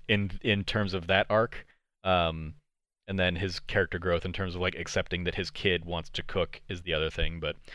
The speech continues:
yeah, like, so I, I, I guess I appreciate that a little bit.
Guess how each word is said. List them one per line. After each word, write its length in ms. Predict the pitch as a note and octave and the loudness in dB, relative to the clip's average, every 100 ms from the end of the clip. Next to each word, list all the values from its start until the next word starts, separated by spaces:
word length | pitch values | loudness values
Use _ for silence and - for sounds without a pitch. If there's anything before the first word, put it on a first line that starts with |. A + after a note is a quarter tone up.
| - _ _ | -20 _ _
yeah, 220 | E2 C#2 - - - | -2 -2 -6 -10 0
like, 160 | G#2 G#2+ - _ _ | 0 0 -12 _ _
so 80 | C#3 | 8
I, 140 | C#3 - | 10 10
I, 200 | E3 E3 G3 | 12 10 10
I 100 | G#3 | 8
guess 220 | F3+ D#3 | 6 8
I 80 | A#2+ | 8
appreciate 580 | - G#2 G2 G2+ G2 | 8 2 2 2 2
that 160 | F#2+ F2+ | 4 4
a 40 | |
little 180 | F2+ G2 | 4 4
bit. 180 | G#2 G#2 | 6 4